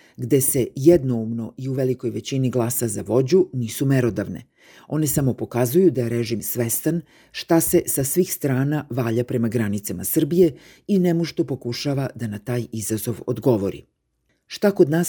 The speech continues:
stoji nasuprot režimu kao prihvatljiva demokratska opcija?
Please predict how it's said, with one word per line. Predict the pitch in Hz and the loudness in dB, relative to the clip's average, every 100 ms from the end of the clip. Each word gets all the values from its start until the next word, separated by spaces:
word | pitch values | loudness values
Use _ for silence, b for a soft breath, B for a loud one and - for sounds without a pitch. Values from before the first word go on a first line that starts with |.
| - | -4
stoji | - 135 139 143 | -6 -2 -2 -2
nasuprot | 135 120 - 113 - 110 | -2 -4 -4 -8 -8 -10
režimu | 107 104 110 135 160 151 b b _ | -8 -4 0 2 2 0 b b _
kao | 180 151 | 4 4
prihvatljiva | 131 120 107 127 139 135 127 110 | 2 -4 -6 -6 -4 -2 -2 -4
demokratska | 131 135 117 101 110 - - 107 - | -6 -4 -4 -4 -6 -6 -6 -6 -4
opcija? | 104 - - 85 | -6 -4 -2 -2